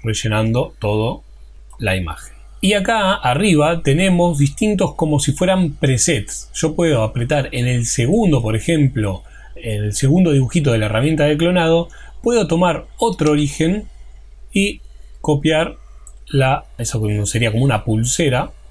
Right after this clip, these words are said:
ahí arriba. Y ahora puedo volver al preset anterior y puedo seguir pintando sobre la mano y me queda guardado el origen y el destino anterior.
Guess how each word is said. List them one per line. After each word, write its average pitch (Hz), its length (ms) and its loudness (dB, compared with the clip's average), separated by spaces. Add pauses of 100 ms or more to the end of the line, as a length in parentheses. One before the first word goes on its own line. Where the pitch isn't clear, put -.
(160)
ahí 110 260 0
arriba. 85 440 -4 (920)
Y 151 60 0
ahora 165 240 2
puedo 151 300 2
volver 123 840 2 (680)
al 117 180 0
preset 165 380 0
anterior 190 580 2 (200)
y 131 100 2
puedo 180 240 0
seguir 175 420 2
pintando 143 420 2
sobre 156 300 2
la 139 100 4
mano 160 460 0 (760)
y 139 120 2
me 139 120 4
queda 165 200 2
guardado 143 640 4
el 143 180 2
origen 139 420 2
y 117 60 2
el 107 100 0
destino 113 640 -2
anterior. 92 460 -4